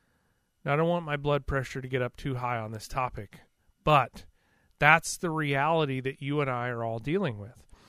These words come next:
And when it comes to A C, it's very easy, and everybody thinks that when your air conditioning performance is not up to par, it needs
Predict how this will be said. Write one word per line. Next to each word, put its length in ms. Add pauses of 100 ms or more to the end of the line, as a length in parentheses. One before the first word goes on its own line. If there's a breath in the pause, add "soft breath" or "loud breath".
(260 soft breath)
And 160
when 120
it 80
comes 340
to 80 (100)
A 120
C, 600 (1400)
it's 180
very 280
easy, 600
and 120
everybody 340
thinks 400
that 100
when 180
your 140
air 220
conditioning 500
performance 640
is 140
not 180
up 180
to 80
par, 760
it 160
needs 580